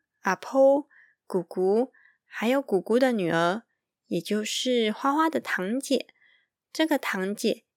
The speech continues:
也只比花花大了五个月左右。她们啊，就像亲姐妹一样，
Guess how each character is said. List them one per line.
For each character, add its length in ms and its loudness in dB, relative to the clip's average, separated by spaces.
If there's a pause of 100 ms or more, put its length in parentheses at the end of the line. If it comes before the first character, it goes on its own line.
(100)
也 160 0
只 220 -4
比 400 -6
花 220 -6
花 320 0
大 260 0
了 220 -2
五 100 -8
个 160 -2
月 220 2
左 180 -6
右。 240 0 (1000)
她 200 0
们 280 2
啊， 200 0 (320)
就 160 -2
像 360 -2
亲 280 0
姐 180 0
妹 220 -2
一 140 -2
样， 240 -2